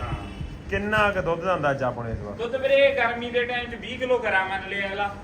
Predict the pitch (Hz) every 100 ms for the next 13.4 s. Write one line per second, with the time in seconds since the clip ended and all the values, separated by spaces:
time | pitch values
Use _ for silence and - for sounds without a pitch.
0 | - 151 135 - 208 240 226 214 202 185
1 | 156 127 - - - - - - - -
2 | 117 127 170 - 165 160 160 156 175 170
3 | 151 147 165 208 - 226 233 233 240 208
4 | 202 202 226 226 233 233 247 240 220 196
5 | 202 220 214 220 214 226 233 226 226 -
6 | - 220 208 202 - 220 233 226 226 196
7 | 175 160 160 151 151 - 208 262 233 240
8 | 220 - - 180 180 175 202 208 208 208
9 | 190 - 196 190 190 160 147 185 185 180
10 | 160 170 180 170 160 170 151 123 110 107
11 | - 156 151 156 170 170 156 143 120 120
12 | 127 226 226 220 240 233 240 226 208 190
13 | 175 135 113